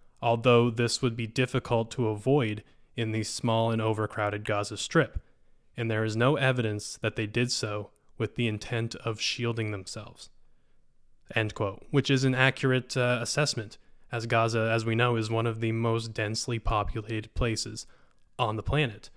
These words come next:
Uh, two point two million people live in that area. It measures three hundred sixty-five square kilometers. The Goldstone Report ended Section F, uh, stating, "Finally, on this issue,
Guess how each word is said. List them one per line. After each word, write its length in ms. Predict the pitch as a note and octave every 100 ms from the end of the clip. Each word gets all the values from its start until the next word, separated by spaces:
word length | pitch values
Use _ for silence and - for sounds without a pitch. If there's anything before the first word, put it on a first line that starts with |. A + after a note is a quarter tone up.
| - - - -
Uh, 140 | G#2+ G#2+
two 220 | - B2+
point 320 | C#3+ C3+ B2
two 240 | C#3 B2
million 420 | A#2 A2+ A#2 B2+ C3+
people 540 | A2+ G#2 A2+ A#2 C3+
live 160 | A#2+ A2
in 60 | A#2
that 160 | A2+
area. 340 | G#2+ G#2 A2 A#2
It 40 |
measures 400 | A2+ G#2+ A2 -
three 240 | - A#2
hundred 320 | A#2+ A#2 A2+ G#2+
sixty-five 640 | A#2+ - A#2 A2+ G#2+ G#2
square 260 | - A2 G#2
kilometers. 720 | - A#2 B2+ A#2 G2+ - - - - - - - - _ _ -
The 120 | A#2+
Goldstone 460 | B2+ C#3 C#3 C#3 B2
Report 360 | A2+ B2 A#2 -
ended 340 | B2+ C3+ A#2+
Section 380 | - A#2 - G#2+
F, 360 | C3 B2 - - - - -
uh, 240 | A2+ G#2 G#2+
stating, 500 | - B2 A2 A2 G#2+ - _
"Finally, 540 | - C#3+ B2+ G#2 A2 - -
on 140 | A#2+ A#2
this 160 | A2
issue, 440 | C#3+ D#3+ A2+ A2